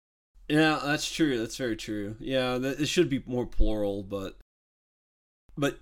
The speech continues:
get, getting onto the Jet Boy Bangers, uh, Jettin', uh, so to me, they are the closest of these three that I would fall, file under traditional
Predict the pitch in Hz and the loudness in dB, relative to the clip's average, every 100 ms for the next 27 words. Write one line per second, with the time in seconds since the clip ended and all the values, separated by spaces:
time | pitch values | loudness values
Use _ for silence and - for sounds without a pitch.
0 | 143 120 190 147 190 180 165 165 156 139 | -6 6 6 6 2 4 4 6 4 6
1 | 120 127 156 151 - 123 139 120 127 131 | 2 2 2 4 4 4 -2 0 0 0
2 | 123 - 185 180 147 196 359 254 196 - | -2 -2 -2 -2 0 2 2 0 -6 -8
3 | 175 175 220 180 156 - - 196 185 185 | -6 -2 0 0 -4 -16 -6 0 0 0
4 | 220 247 277 254 196 151 113 139 127 127 | -4 -2 -2 0 2 2 0 -8 -8 0
5 | 220 427 185 135 - - - - 139 - | 0 4 2 0 -4 -20 -20 -6 -6 -4
6 | - 127 127 - 185 180 - - 143 139 | -8 -2 0 2 4 4 4 -2 -2 0
7 | 147 147 - 139 139 135 120 156 196 190 | 2 2 0 0 0 0 2 6 6 8
8 | 170 127 - - 151 147 143 139 - - | 6 4 -6 -6 -2 0 0 -2 -6 -4
9 | 151 143 139 135 139 135 123 - - - | 0 0 -2 -2 0 0 -2 -6 -10 -12
10 | - - 165 123 139 139 - 151 147 143 | -12 2 2 2 0 0 2 2 2 -2